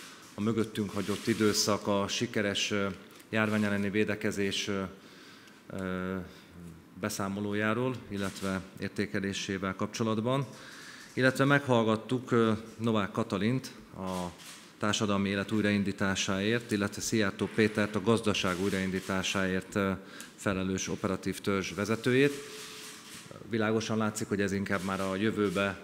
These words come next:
ö, tekintő feladatokat meghatározó, ö,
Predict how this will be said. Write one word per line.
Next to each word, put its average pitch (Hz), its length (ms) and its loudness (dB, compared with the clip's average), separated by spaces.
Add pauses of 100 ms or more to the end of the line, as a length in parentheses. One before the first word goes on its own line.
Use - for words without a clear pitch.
(540)
ö, 98 160 -4 (100)
tekintő 101 640 0 (240)
feladatokat 95 560 -4
meghatározó, 90 760 -4 (760)
ö, 87 340 -4